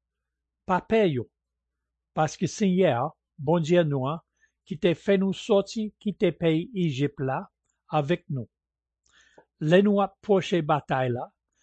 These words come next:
prèt la va pwoche pou pale avèk pèp la. Li va di yo,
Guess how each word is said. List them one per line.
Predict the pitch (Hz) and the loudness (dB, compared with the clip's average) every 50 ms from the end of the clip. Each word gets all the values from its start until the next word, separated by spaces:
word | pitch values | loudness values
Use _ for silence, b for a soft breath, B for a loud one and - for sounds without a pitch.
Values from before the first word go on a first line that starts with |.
| _ _ _ _ _ _ | _ _ _ _ _ _
prèt | - 196 208 - - | 2 2 2 2 0
la | 180 156 156 165 180 _ _ _ - | 0 0 0 -2 -4 _ _ _ -2
va | 165 151 147 | -2 -2 -2
pwoche | - - 190 175 - - - 180 180 | -2 -2 -2 -2 -2 0 -2 -2 -2
pou | - 196 160 - | -2 -6 -8 -4
pale | - 175 160 156 151 151 | 0 0 2 2 2 2
avèk | 147 139 139 151 151 - _ | 2 2 0 -2 -4 -6 _
pèp | - 180 151 - - 143 | -4 -4 -4 -4 -6 -8
la. | 135 120 - _ _ _ _ _ _ _ _ _ _ _ _ _ _ _ _ _ _ _ _ - | -8 -8 -10 _ _ _ _ _ _ _ _ _ _ _ _ _ _ _ _ _ _ _ _ -2
Li | 160 160 | 0 2
va | 147 175 160 160 | 4 4 4 4
di | 143 156 208 214 | 2 0 0 0
yo, | 185 147 | 0 0